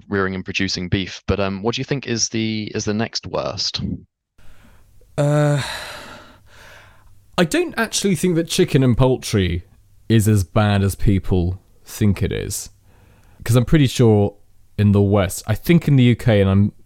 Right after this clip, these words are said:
Speaker 2: almost sure in the U S, that's the most consumed meat. I'm gonna say pork because,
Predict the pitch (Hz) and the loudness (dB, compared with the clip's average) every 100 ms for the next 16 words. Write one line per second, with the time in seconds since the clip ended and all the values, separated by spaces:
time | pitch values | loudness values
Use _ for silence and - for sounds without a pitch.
0 | _ - 117 135 131 - 113 101 101 101 | _ -2 2 4 2 2 2 4 4 4
1 | 101 98 92 82 80 - 85 78 - 85 | 4 2 -2 -6 -6 -2 -2 -2 -2 -4
2 | - 73 69 - 57 - - - - - | -2 -4 -4 -4 -6 -8 -10 -14 -20 -20
3 | - - - - _ _ _ - - - | -20 -20 -20 -20 _ _ _ -20 -20 -20
4 | - - - - 262 370 - 131 - - | -20 -20 -4 0 4 4 4 6 8 8
5 | 208 85 - 113 139 113 - | 6 2 0 2 4 2 -2